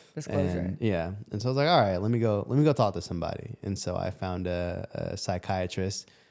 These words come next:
Speaker 2: went and spoke with her, and she kind of, uh, did, like, an interview with
Speaker 1: Mm-hmm.
Speaker 2: me
Speaker 1: Yep.
Speaker 2: and asked
Speaker 1: Yep.
Speaker 2: me all these questions and,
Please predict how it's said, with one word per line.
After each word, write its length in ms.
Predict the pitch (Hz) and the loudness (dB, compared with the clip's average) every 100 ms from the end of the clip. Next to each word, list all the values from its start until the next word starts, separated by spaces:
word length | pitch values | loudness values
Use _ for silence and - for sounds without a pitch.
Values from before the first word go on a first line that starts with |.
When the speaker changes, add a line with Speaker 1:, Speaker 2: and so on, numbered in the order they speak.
| _ | _
Speaker 2:
went 160 | 107 95 | -4 -2
and 100 | 92 | -4
spoke 220 | - 92 | -4 -4
with 160 | 90 90 | -4 -4
her, 220 | 92 92 | -4 -4
and 180 | 90 90 | -4 -6
she 380 | - 90 92 92 | -6 -4 -4 -6
kind 220 | - 90 | -6 -4
of, 240 | 87 87 95 - | -4 -6 -8 -10
uh, 280 | 50 50 - - - | -8 -6 -8 -10 -6
did, 160 | 95 98 | -2 0
like, 220 | 98 - | 0 -2
an 60 | - | -4
interview 560 | 104 107 98 107 120 123 | -2 0 2 2 2 -2
with 220 | 160 110 104 | -4 0 2
Speaker 1:
Mm-hmm. 80 | 107 | 2
Speaker 2:
me 160 | 113 | 4
Speaker 1:
Yep. 240 | 127 135 113 | 4 4 0
Speaker 2:
and 100 | 90 | 0
asked 260 | 90 92 | 0 -2
Speaker 1:
Yep. 60 | 107 | 0
Speaker 2:
me 80 | 101 | 0
all 120 | 98 | 0
these 160 | 98 - | -2 -4
questions 600 | - 101 - 110 110 101 | -4 -4 -2 -2 0 -2
and, 220 | 95 | -2